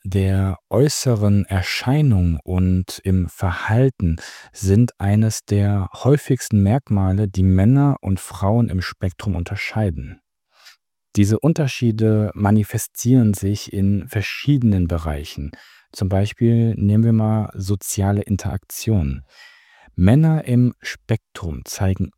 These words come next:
oft offensichtliche Schwierigkeiten im sozialen Umgang.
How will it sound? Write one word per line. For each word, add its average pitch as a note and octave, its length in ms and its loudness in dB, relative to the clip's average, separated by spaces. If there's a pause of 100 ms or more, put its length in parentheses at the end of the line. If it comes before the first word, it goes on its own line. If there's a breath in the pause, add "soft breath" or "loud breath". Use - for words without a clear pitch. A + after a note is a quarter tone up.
(100)
oft - 580 -4 (140)
offensichtliche B2 880 0
Schwierigkeiten A2 1080 -2 (360 loud breath)
im G#2+ 200 4
sozialen G#2+ 600 -2
Umgang. F2+ 520 0